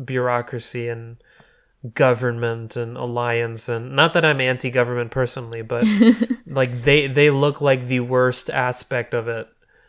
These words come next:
Speaker 1: that you can possibly present. Just that, that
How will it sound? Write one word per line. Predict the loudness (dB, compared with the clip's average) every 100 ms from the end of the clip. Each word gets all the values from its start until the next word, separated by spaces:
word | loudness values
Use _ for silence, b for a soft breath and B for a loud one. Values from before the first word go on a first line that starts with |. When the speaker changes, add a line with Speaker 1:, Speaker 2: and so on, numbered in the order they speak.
| b _
Speaker 1:
that | -4 -2
you | -4
can | -4 -6
possibly | -4 -4 -4 -4 -4 -6
present. | -4 -6 -2 -2 -2 -6 -16 -18 b b b -6
Just | -6 -4
that, | -4 -4 -6 _ _
that | -4 0 0 -2